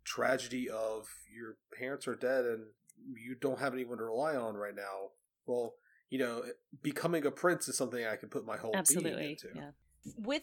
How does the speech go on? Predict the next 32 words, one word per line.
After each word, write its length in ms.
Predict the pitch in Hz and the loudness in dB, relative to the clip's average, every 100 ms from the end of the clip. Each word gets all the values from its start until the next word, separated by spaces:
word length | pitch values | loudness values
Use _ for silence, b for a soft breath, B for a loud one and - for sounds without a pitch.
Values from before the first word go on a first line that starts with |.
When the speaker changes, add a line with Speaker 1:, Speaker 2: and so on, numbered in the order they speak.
| - - | -4 0
Speaker 3:
Utena, 600 | 311 349 330 285 240 - | 0 2 2 4 4 4
uh, 400 | 208 202 202 196 - | 6 8 10 8 6
Utena 360 | 240 277 294 269 | -2 -2 2 2
is 80 | |
separated 640 | - 196 - 190 185 180 175 | 2 0 2 0 2 0 2
into, 720 | 175 175 175 170 170 170 - - 202 | 0 0 -2 0 2 2 0 -4 -6
depending 360 | 180 185 196 | -4 -4 -2
on 140 | 180 175 | -2 -2
who 60 | 202 | -2
you 220 | 170 160 | 0 4
ask, 460 | 151 147 147 - - | 4 4 0 -8 -6
three 300 | 208 220 196 | -4 -2 2
or 160 | 185 | 2
four 480 | 180 180 170 165 160 185 | 2 0 4 4 2 -2
distinct 560 | 175 - - 165 160 - - | -6 -4 0 0 -2 -10 0
arcs. 480 | 180 170 151 - - - | 2 4 2 -6 -10 -4
Speaker 2:
Mm-hmm. 180 | 170 147 | -4 -4
Speaker 3:
What 280 | 208 269 349 | 4 4 4
would 240 | 294 233 | -2 -2
you 140 | 254 | -6
say 520 | 254 - 208 202 190 - | -4 0 2 2 0 -2
is 420 | 185 180 185 - | -2 0 -2 -4
your 540 | 175 180 196 196 180 175 | -4 -2 0 0 -2 -2
favorite 440 | 185 165 165 165 - | -2 -2 0 -2 0
arc 340 | 147 156 160 - | -2 -2 -4 -4
of 220 | 156 156 | -6 -4
the 80 | 156 | -6
show? 720 | - 180 147 67 50 208 202 - B B B B B - | -2 0 0 0 -4 -8 -10 -16 B B B B B -6
Speaker 2:
Oh 100 | 247 | -2
gosh. 420 | 196 170 170 - - _ _ _ - | 2 4 6 4 2 _ _ _ 0
You 140 | 233 | 4
know, 200 | 247 262 | 4 4